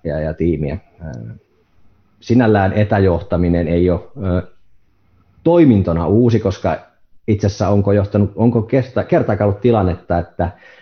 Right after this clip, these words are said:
yksi kä-, ö, kaikki tiimit olisi esimerkiksi samasta maasta, eli, eli sinällään niin kuin välineiden kautta johtaminen on tuttua, mut selkeästi tässä korona-aikana niin on tullut vielä omia lisähaasteita sit siinä, että,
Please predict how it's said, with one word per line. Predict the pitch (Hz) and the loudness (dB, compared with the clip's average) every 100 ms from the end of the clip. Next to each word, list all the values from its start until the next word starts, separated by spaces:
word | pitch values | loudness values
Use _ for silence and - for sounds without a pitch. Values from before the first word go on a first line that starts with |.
| - _ | -20 _
yksi | 107 107 101 | -2 0 0
kä-, | 101 - | -2 0
ö, | 101 | 0
kaikki | 98 139 - | 2 0 0
tiimit | 101 98 92 | 2 2 2
olisi | 87 87 | 0 0
esimerkiksi | 95 90 - | 2 0 -2
samasta | 92 85 - - | -2 -2 -6 -6
maasta, | 85 78 64 - 71 76 | -2 -2 -4 -6 -6 -4
eli, | 71 | -2
eli | 78 76 - _ _ _ | -2 -4 -6 _ _ _
sinällään | - 110 104 90 | 0 2 2 2
niin | 85 85 | 0 -2
kuin | 85 80 76 _ _ _ _ _ | -2 -2 -4 _ _ _ _ _
välineiden | 113 135 117 98 101 | 0 4 4 2 -2
kautta | 98 117 113 - | 0 0 0 -2
johtaminen | 85 80 - 80 80 76 73 | -2 -2 -4 -4 -2 -4 -4
on | 76 | -4
tuttua, | 131 135 - - 80 90 _ - _ - | 0 -2 -4 -6 -6 -6 _ -20 _ -4
mut | 98 95 | -2 0
selkeästi | 143 127 92 92 | 0 0 -2 -4
tässä | - 92 | -4 -4
korona-aikana | 101 98 87 76 76 80 78 | -2 0 0 -2 -4 -4 -2
niin | 80 - - - - | -4 -4 -16 -20 -4
on | 123 101 | 0 0
tullut | 87 80 | 0 -2
vielä | 82 80 | -2 -2
omia | 85 85 73 | 0 -2 -2
lisähaasteita | 78 - 73 76 71 - 71 64 | -4 -4 -4 -4 -6 -6 -8 -6
sit | 73 - | -10 -10
siinä, | - 80 73 69 | -4 -2 -2 -8
että, | 67 - 71 | -12 -10 -12